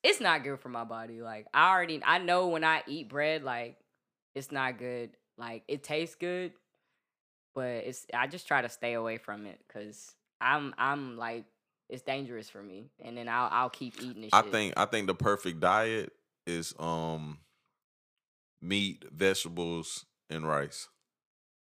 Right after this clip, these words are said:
Speaker 1: Yeah.
Speaker 2: That's the perfect diet.
Speaker 1: Or like a
Speaker 2: A
Speaker 1: sweet,
Speaker 2: lot of people
Speaker 1: sweet
Speaker 2: say
Speaker 1: potato.
Speaker 2: rice, they don't think rice is good for you. I hate sweet potatoes, but yes, sweet potatoes.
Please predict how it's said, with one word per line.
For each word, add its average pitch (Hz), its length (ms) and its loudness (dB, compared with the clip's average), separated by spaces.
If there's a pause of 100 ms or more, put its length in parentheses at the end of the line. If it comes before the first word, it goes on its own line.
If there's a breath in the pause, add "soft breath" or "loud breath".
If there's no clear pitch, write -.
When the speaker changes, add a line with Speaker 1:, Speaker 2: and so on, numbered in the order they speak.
(180)
Speaker 1:
Yeah. 254 100 -4 (640)
Speaker 2:
That's - 180 -4
the - 40 -12
perfect 73 380 -2
diet. 69 260 -2
Speaker 1:
Or 175 180 0
like 151 280 -2
a 135 60 -4
Speaker 2:
A 127 60 -8
Speaker 1:
sweet, 92 160 4
Speaker 2:
lot 123 160 8
of 143 100 0
people 107 220 2
Speaker 1:
sweet 104 160 6
Speaker 2:
say 98 180 4
Speaker 1:
potato. - 180 2
Speaker 2:
rice, 98 320 4 (380 loud breath)
they 95 120 6
don't 98 160 0
think 90 180 2
rice 85 260 2
is 80 80 -8
good 80 220 -2
for 73 160 -2
you. 76 160 -4
I 87 120 6
hate 90 220 0
sweet 85 220 -6
potatoes, 80 340 -4
but 92 300 4
yes, 87 240 2
sweet 82 220 -6
potatoes. - 480 -10